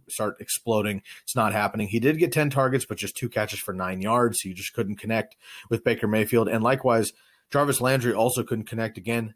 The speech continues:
those nine targets, but just two catches and eleven yards. So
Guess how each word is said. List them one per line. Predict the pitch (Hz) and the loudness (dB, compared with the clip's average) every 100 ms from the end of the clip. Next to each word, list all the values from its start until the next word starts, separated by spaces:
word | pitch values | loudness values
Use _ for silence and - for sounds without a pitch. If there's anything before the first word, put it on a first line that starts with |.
| - | -10
those | 110 | -8
nine | 107 110 110 | -2 -2 -2
targets, | 113 113 113 - | -2 0 -2 -6
but | 104 | -10
just | 101 - | -10 -10
two | 123 | -10
catches | 120 113 104 110 92 | -4 -4 -2 -6 -8
and | 104 101 95 _ _ _ _ - | -8 -6 -8 _ _ _ _ -10
eleven | 104 113 107 | -4 -2 -2
yards. | 104 104 104 - | -2 -4 -2 -2
So | 104 95 | -2 -2